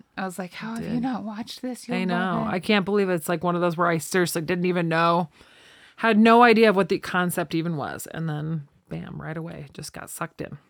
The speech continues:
Speaker 1: Well, good thing we're living in a day and age where we can just watch whatever shows we want.
Speaker 2: Yes.
Speaker 1: We don't have to wait for them to come on T V.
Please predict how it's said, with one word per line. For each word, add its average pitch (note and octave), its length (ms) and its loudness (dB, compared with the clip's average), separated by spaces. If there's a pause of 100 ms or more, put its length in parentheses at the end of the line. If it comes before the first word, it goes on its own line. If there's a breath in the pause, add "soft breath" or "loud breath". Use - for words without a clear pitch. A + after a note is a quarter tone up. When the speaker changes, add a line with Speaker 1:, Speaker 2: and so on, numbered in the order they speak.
Speaker 1:
Well, G3 500 0 (100)
good G#3+ 200 -2
thing G#3+ 160 -2
we're F#3+ 140 0
living F3+ 300 -2
in E3 100 -4
a E3+ 80 -2
day E3 200 -2
and D#3 80 -6
age D#3 280 -10
where D#3 120 -8
we D3+ 120 -8
can D#3+ 140 -10
just - 200 -12
watch - 300 -8
whatever - 260 -10
shows - 400 -12
we - 80 -10
want. - 440 -12
Speaker 2:
Yes. - 380 -12
Speaker 1:
We E3+ 80 -6
don't - 100 -8
have E3+ 140 -10
to F3 80 -8
wait D#3+ 220 -6
for - 80 -6
them E3 180 -8
to F3+ 80 -8
come - 180 -8
on F#3+ 120 -6
T F#3 120 -10
V. F3 180 -10